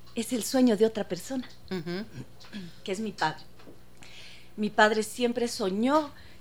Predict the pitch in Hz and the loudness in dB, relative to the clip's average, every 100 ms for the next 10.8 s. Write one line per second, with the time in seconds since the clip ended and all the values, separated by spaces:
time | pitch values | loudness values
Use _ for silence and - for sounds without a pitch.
0 | - 240 233 226 226 220 214 240 233 233 | 2 4 6 6 6 4 2 0 0 -2
1 | 277 302 277 240 233 247 233 214 233 226 | -2 -2 0 -2 -4 -4 -4 -6 -4 0
2 | 226 233 - - - - 175 156 147 - | 0 -2 -8 -16 -16 -4 -2 -2 -4 -4
3 | 196 214 202 220 226 220 220 220 202 196 | -4 -2 2 4 4 0 -4 -2 -2 2
4 | 202 208 190 170 - 151 147 - 220 180 | 4 4 4 0 -4 -8 -6 -4 0 0
5 | - - - - - - - - - - | -2 -10 -16 -18 -18 -18 -18 -18 -18 -18
6 | - - 165 180 180 185 190 - 233 233 | -20 -10 -4 -2 -2 -2 -6 -6 -8 -8
7 | - - - - 180 165 180 220 196 185 | -16 -18 -18 -10 -4 -2 -2 -2 -2 -4
8 | - 240 196 175 165 160 160 151 - - | -4 -4 -6 -10 -10 -10 -10 -10 -14 -16
9 | 156 156 - 160 - - - - - - | -14 -14 -14 -14 -14 -16 -18 -18 -18 -16
10 | - 202 208 214 269 247 247 240 | 0 2 8 8 10 8 10 8